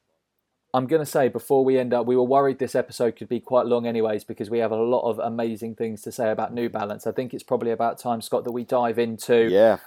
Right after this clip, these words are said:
Speaker 1: um, the quarterfinals of our Sneaker of the Year brackets. I'm not gonna worry about explaining what we're, uh, kind of how this works, because hopefully by now you've already listened to the first two episodes and you kinda get how it works.
Speaker 2: Mm-hmm.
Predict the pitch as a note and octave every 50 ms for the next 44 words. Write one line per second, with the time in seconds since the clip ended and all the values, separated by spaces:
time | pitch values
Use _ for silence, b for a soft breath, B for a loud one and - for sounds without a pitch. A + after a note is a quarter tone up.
0 | - - B2+ B2 A#2+ A#2 A2+ A2+ A2+ - b b b b b A#2+ A2 B2+ A#2+ A#2
1 | A#2 A#2 A#2 A2+ A2+ - - - _ - - - C#3 C3+ B2 - - B2 - -
2 | C#3 C3 C3+ C3+ B2+ A#2 A2 G#2 G#2 G#2 G#2+ A2+ A#2+ - - b b b b b
3 | _ _ C3 B2+ B2 A#2+ A#2 A#2 A2+ A2 - - - _ _ _ _ _ - B2
4 | A#2 A2+ A2+ A2+ A2+ A#2 A2+ A2 A2+ G#2 - - _ _ _ _ _ - - -
5 | C3+ B2 A#2+ - - A#2+ A2 - - A2+ A2 G#2+ G#2+ - C3+ B2+ B2 - - G#2
6 | - - - A2+ B2 D3+ C#3+ - C#3+ C3+ C3+ C3+ C3 B2+ B2+ B2 A#2+ - - A2
7 | - - - C3 C3 B2+ B2 B2 A#2+ A#2+ A#2+ B2 - - B2 A#2+ A#2 A#2 A2+ A2
8 | - A#2+ A#2+ G2+ A#2 A2+ - - - - - A#2 A2+ - - B2 A#2 A2 A2+ A2
9 | - - A#2 A2 A2+ B2 - - - - A#2 - A#2 A2 - - C3 A#2+ - -
10 | A#2+ A2+ A#2+ A#2 A#2 A#2 A#2 A2+ A2 A2 G#2+ A#2 A#2 A2+ A2 A2+ A#2 A2 - -
11 | A#2 - - A2 A2 - B2 A#2 A2+ - - - A#2 A2+ A2 - - A2+ - A#2
12 | A#2 A2+ A2+ B2+ C3+ C3+ C3 - - G#3 G#3 G3+ F#3+ F3 E3 - D#3+ D3+ - -
13 | B2+ C#3+ C3 A#2+ A#2+ - C3 C3 A#2+ A2+ - - - - G#2+ - G2+